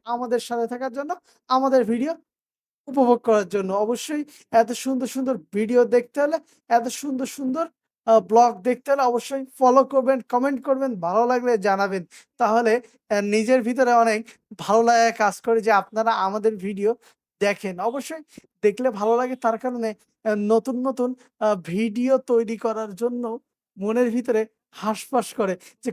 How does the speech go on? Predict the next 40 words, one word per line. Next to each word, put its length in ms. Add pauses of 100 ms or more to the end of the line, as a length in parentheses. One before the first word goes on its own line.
কখন 340
নতুন 340
নতুন 200
ভিডিও 320
করব 220 (100)
এবং 260 (300)
আপনাদেরকে 580
সেগুলা 480 (420)
দেখাবো। 480 (300)
যদি 160
আপনারা 320
কমেন্ট 400
না 200
করেন, 300 (260)
যদি 220
আপনারা 300
সুন্দর 280
সুন্দর, 300 (360)
আহ, 260
কথা 340
না 120
বলেন, 220 (240)
হ্যাঁ, 220
খারাপ 380
হলেও 180
বলতে 340
হবে, 180
ভালো 380
হলেও 220
বলতে 320
হবে, 200
তাহলেই 640
তো 380 (400)
জমবে 340
বিষয়টা, 460
যে 120
আপনাদের 440
জন্য 240
সুন্দর 320
সুন্দর 260